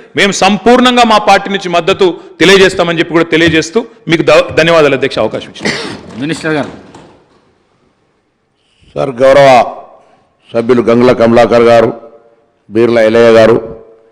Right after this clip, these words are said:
Speaker 3: పాయల్ శంకర్ గారు, శంకరయ్య గారు, అక్బరుద్దీన్ గారు, వాకిటి శ్రీహరి గారు, కూనంనేని సాంబశివరావు గారు, ఆది శ్రీనివాస్ గారు, కాలేరు వెంకటేశ్వర గారు, అదేవిధంగా కేటీ రామారావు గారు మాట్లాడిన దానికి సంబంధించి ప్రప్రథమంగా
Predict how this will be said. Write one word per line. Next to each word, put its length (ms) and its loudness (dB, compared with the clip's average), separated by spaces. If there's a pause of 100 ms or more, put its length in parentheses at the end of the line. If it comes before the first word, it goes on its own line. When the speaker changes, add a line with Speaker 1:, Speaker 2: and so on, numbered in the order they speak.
(380)
Speaker 3:
పాయల్ 300 0
శంకర్ 360 -2
గారు, 200 2 (1120)
శంకరయ్య 420 2
గారు, 220 4
అక్బరుద్దీన్ 580 2
గారు, 200 2 (600)
వాకిటి 320 0
శ్రీహరి 380 4
గారు, 200 4 (640)
కూనంనేని 440 -2
సాంబశివరావు 540 2
గారు, 220 4
ఆది 200 0
శ్రీనివాస్ 380 -2
గారు, 140 0 (120)
కాలేరు 300 0
వెంకటేశ్వర 480 -4
గారు, 160 -10 (600)
అదేవిధంగా 440 -2 (840)
కేటీ 280 -2
రామారావు 360 2
గారు 200 -2
మాట్లాడిన 440 -4
దానికి 240 -4
సంబంధించి 460 -4 (1120)
ప్రప్రథమంగా 520 -2